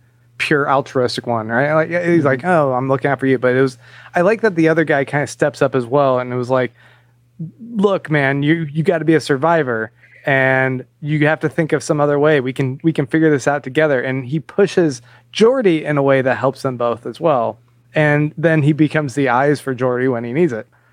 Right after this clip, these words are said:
Speaker 1: Like, it was, it was a good symbiotic relationship. It was, it was a perfect way to c-, kind of articulate how one can recontextualize their relationship with their quote unquote enemy.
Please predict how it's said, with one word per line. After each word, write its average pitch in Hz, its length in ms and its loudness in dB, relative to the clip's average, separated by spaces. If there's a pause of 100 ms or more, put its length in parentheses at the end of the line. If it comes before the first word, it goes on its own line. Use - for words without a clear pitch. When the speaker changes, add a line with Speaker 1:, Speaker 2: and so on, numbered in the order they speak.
(280)
Speaker 1:
Like, 143 180 0 (420)
it 233 80 2
was, 233 140 0
it 220 100 0
was 240 100 0
a 208 40 -8
good 247 160 0
symbiotic 226 680 2
relationship. 208 540 2
It 165 100 4
was, 160 120 2
it 175 280 -4
was 151 300 0 (760)
a 180 80 2
perfect 190 460 -2
way 165 220 4
to 143 180 -6
c-, 160 180 -6
kind 160 200 0
of 139 60 0
articulate 131 680 2 (1400)
how 156 680 0 (100)
one 143 540 2 (360)
can 143 420 -2 (380)
recontextualize 151 960 0
their 143 100 0
relationship 123 540 -2
with 123 200 0
their 120 320 2
quote 135 220 -2
unquote 123 360 -2
enemy. 117 420 -6